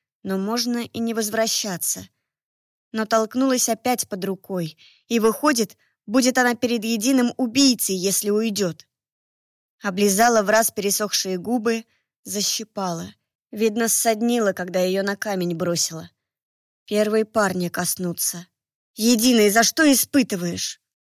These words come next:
И одно грех, и второе. Голову тяжелую приподняла,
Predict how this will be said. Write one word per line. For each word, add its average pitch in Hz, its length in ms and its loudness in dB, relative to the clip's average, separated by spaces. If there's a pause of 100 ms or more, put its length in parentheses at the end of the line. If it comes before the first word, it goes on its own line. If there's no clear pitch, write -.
(180)
И 233 80 0
одно 226 400 6
грех, 190 460 -4
и 226 60 -4
второе. 185 680 0 (760)
Голову 220 440 2
тяжелую 202 540 0
приподняла, 185 720 -4